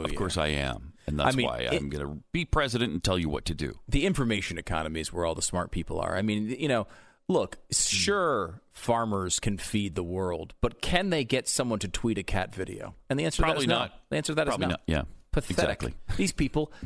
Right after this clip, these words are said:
Speaker 2: th-, th-, these people can't even tweet a meme. They
Speaker 1: Pathetic.
Speaker 2: can't do it. Sure, they can give you thousands of varieties of fruits and vegetables.
Speaker 1: Mm-hmm.
Speaker 2: They can give you all the meat that you need.
Speaker 1: Right.
Speaker 2: They can give you all
Speaker 1: But
Speaker 2: the
Speaker 1: can they screw up an election in Iowa?
Speaker 2: No.
Speaker 1: No.
Speaker 2: They can't do it.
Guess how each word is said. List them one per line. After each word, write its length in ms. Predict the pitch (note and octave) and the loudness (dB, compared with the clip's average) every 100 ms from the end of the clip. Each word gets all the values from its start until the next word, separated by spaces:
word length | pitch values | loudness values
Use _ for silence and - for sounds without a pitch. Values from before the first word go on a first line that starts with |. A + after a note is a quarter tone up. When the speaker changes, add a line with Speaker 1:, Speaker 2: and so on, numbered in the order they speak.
| - | -8
Speaker 2:
th-, 180 | - G#3+ | -2 -2
th-, 140 | E3 E3 | -2 0
these 220 | A#3 G#3+ | 0 2
people 280 | F3 D#3+ D#3 | 0 0 2
can't 260 | - G3+ | 2 2
even 200 | D#3 A2+ | 2 0
tweet 280 | - F#3+ G#3 | 0 0 2
a 40 | |
meme. 380 | F#3 G#3+ A3+ A#2 - _ _ _ _ _ _ _ _ | 0 -2 -2 -4 -8 _ _ _ _ _ _ _ _
They 100 | - | -2
Speaker 1:
Pathetic. 180 | D3+ D#2+ | 0 2
Speaker 2:
can't 280 | F3+ F#3+ D#3+ | 2 2 0
do 200 | F3+ D3+ | 2 2
it. 140 | - - | 0 -2
Sure, 640 | - - - C4 G3 G2 - - _ - | -2 0 2 2 2 -2 -4 -16 _ 0
they 140 | C3+ | 2
can 200 | C#3 B2 | 2 2
give 140 | B2 A#2 | 0 2
you 280 | G#2+ F#2+ G2 | 2 0 -6
thousands 720 | - - A#3+ G3+ C#3 A#2 G2+ | -6 0 2 2 0 0 0
of 100 | F#2 | -2
varieties 640 | F#2+ F#2+ F#2 E2+ F2 E2+ - | 0 2 2 -2 -4 -8 -8
of 140 | F2 | -12
fruits 380 | - A#2+ G#2+ - | -4 0 0 -2
and 120 | E2+ | -4
vegetables. 720 | D#2+ D#2 - D2 E2+ D#2+ D#2+ - - | -2 -2 -4 -4 -2 -2 -4 -10 -4
Speaker 1:
Mm-hmm. 160 | F2+ F#2 | 0 2
Speaker 2:
They 100 | F#2+ | 2
can 140 | G2+ | 2
give 120 | F#2+ | 0
you 120 | F#2 F2+ | 2 2
all 140 | G#2+ | 2
the 80 | G2 | 2
meat 300 | G2 A#2 - | 2 0 0
that 160 | G#2+ G#2+ | -4 -2
you 60 | |
need. 400 | G#2+ G#2+ G#2 G2+ - - | 0 0 0 -4 -10 -2
Speaker 1:
Right. 240 | A2 E2+ | 0 2
Speaker 2:
They 100 | E2+ | 2
can 120 | F#2+ G2+ | 0 0
give 120 | G2+ | 2
you 100 | A2 | 4
all 320 | A3+ C#4+ C#4+ | 4 2 2
Speaker 1:
But 80 | A3 | 2
Speaker 2:
the 40 | |
Speaker 1:
can 120 | G3 A3+ | 2 2
they 100 | A#3 | 2
screw 280 | - A#3+ B3 | 2 2 0
up 100 | A#3+ | 0
an 80 | |
election 340 | G3 F#3 F#3+ G3 | 0 0 2 2
in 80 | E3+ | 2
Iowa? 400 | E3+ G#3+ A#3+ E4+ | 2 2 2 0
Speaker 2:
No. 300 | C#3 C#3+ C3 A3+ | 4 4 6 4
Speaker 1:
No. 280 | B3 B3 | 4 2
Speaker 2:
They 80 | A3+ | 2
can't 200 | - E3 | 2 2
do 120 | A3 | 2
it. 100 | E3 | 0